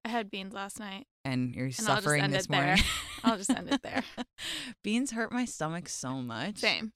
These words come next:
Speaker 1: But I love them. They're so good. Legumes.
Speaker 2: I love legumes.
Speaker 1: Fuck yeah.
Speaker 2: But they're not good. Um, please remind me after we finish talking about Cowboy Caviar to talk about Jennifer Aniston's salad, 'cause it's about
Speaker 1: Oh, yeah.
Speaker 2: legumes, too.
Speaker 1: Yeah, yeah, yeah, yeah.
Speaker 2: <laughs>
Speaker 1: She made a comment.
Speaker 2: She
Speaker 1: She
Speaker 2: did.
Speaker 1: said, "That is not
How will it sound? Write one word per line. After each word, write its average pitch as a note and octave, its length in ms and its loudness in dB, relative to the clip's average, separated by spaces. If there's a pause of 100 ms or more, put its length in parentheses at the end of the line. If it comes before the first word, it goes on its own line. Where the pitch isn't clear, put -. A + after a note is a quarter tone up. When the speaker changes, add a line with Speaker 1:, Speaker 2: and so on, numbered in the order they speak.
Speaker 1:
But B3+ 80 8
I C4 80 12
love B3+ 240 6
them. - 260 -4 (100)
They're C4 120 2
so C#4 240 4
good. A3+ 300 0
Legumes. A3 480 -2
Speaker 2:
I G3+ 320 6
love D3+ 480 4
legumes. C#3+ 420 0
Speaker 1:
Fuck - 80 -8
yeah. - 320 -4
Speaker 2:
But E3 100 0
they're D#3+ 140 0
not D3+ 200 0
good. C3+ 200 -2 (560)
Um, C3 320 2 (460)
please D3+ 240 0
remind C3+ 280 2
me A#2 100 0
after A2+ 260 -4
we A2 100 -4
finish A2+ 240 -4
talking A2+ 260 -4
about G2 120 -6
Cowboy A2 260 -4
Caviar G#2+ 340 -2
to B2 100 -8
talk A2 220 -10
about G2 180 -4
Jennifer - 280 -6
Aniston's G2+ 480 -4
salad, - 320 -4
'cause C3 160 -8
it's C3+ 140 -6
about D3 260 2
Speaker 1:
Oh, C#3 40 4
yeah. C3+ 180 0
Speaker 2:
legumes, B2+ 220 -2
too. D3+ 160 0 (240)
Speaker 1:
Yeah, A3+ 120 8
yeah, G3+ 220 -2
yeah, A#3 200 0 (120)
yeah. B3+ 40 0 (100)
Speaker 2:
<laughs> - 100 -16
Speaker 1:
She C4 180 4
made D#4+ 140 4
a D4+ 60 0
comment. D4 420 2 (120)
Speaker 2:
She F#3+ 100 0
Speaker 1:
She F3 120 4
Speaker 2:
did. F#3+ 80 4
Speaker 1:
said, A#3+ 400 0
"That A3 280 2
is B3+ 120 -6
not G#3+ 300 -2